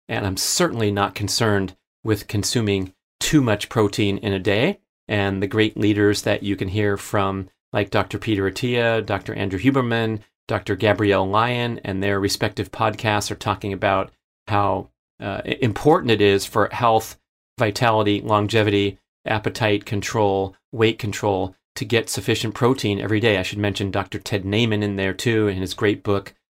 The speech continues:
that he wrote with William Shufelt called The P E Diet. That's protein to energy ratio.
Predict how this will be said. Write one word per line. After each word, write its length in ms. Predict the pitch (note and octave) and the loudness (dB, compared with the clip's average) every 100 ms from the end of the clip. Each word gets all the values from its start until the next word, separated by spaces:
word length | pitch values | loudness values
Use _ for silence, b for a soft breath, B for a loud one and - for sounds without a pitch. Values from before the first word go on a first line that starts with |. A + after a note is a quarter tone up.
| _ - | _ -4
that 120 | G2+ | -2
he 100 | F#2+ | 0
wrote 280 | G2+ G2 - | 0 0 0
with 260 | G2+ - | -2 -2
William 460 | - G#2 G2+ F#2+ F#2+ - | -4 0 2 0 -4 -4
Shufelt 640 | - B2+ - G2 F#2 - | -2 0 2 0 0 -6
called 380 | A2 G2+ F#2+ F#2 | 0 0 0 -4
The 120 | G2 | -6
P 460 | - B2 G#2 G2+ - _ _ _ | -4 -2 0 -2 -6 _ _ _
E 360 | - A2 G2 F#2 _ - | 2 2 0 -4 _ -8
Diet. 400 | G#2 G#2 F#2+ - | 0 2 2 -2
That's 200 | - F#2+ | -4 -6
protein 500 | - - A2 - G#2+ G2 | -4 0 0 2 0 0
to 180 | - | -2
energy 560 | G#2 G2+ F#2+ G2 F#2 F#2+ | 0 0 -2 -2 -2 -4
ratio. 640 | G2 G2+ G2 - F#2+ F2 | 0 0 0 0 0 -2